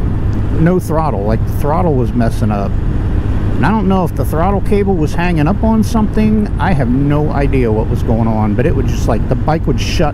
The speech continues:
completely off. Um, I t-, s-, pulled it into the courthouse there in Kenton and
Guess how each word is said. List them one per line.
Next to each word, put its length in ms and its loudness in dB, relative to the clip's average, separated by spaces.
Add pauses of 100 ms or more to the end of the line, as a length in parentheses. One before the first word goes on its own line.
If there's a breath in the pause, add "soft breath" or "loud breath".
completely 560 0
off. 600 0 (1600)
Um, 540 0 (920)
I 140 2
t-, 140 -2 (200)
s-, 160 0 (140)
pulled 280 0
it 80 2
into 280 2
the 100 0
courthouse 680 0
there 300 2
in 240 2
Kenton 400 0 (840)
and 580 2